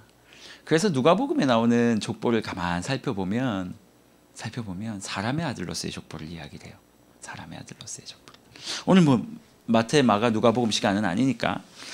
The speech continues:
이 세 가지의 복음서를 무엇이라고 말하-, 말하냐면 공-, 공관 복음서다라고 이야기를 해요. 공관, 같은 시각으로 바라보고 예수님을 기술한 책이다. 그런데 요한복음은요, 공관복음에 들어가질 않습니다.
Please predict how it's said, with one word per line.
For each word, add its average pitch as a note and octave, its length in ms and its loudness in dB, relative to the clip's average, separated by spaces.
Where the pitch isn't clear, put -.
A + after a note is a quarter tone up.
이 A3+ 200 8
세 E3 240 2
가지의 G#3+ 440 6
복음서를 D#3 480 2
무엇이라고 C3 500 4
말하-, A2 400 0
말하냐면 A2 520 2
공-, A#2 360 0
공관 A#2+ 720 4
복음서다라고 A#2 760 -2
이야기를 D#2+ 360 -6
해요. - 60 -10
공관, G#2+ 640 0
같은 A3+ 520 4
시각으로 E3 580 4
바라보고 B2+ 500 2
예수님을 G#2+ 440 2
기술한 B2+ 540 -2
책이다. G#2 600 -4
그런데 A3 300 8
요한복음은요, F3 880 4
공관복음에 C3+ 680 2
들어가질 G2 480 -4
않습니다. E2+ 560 -8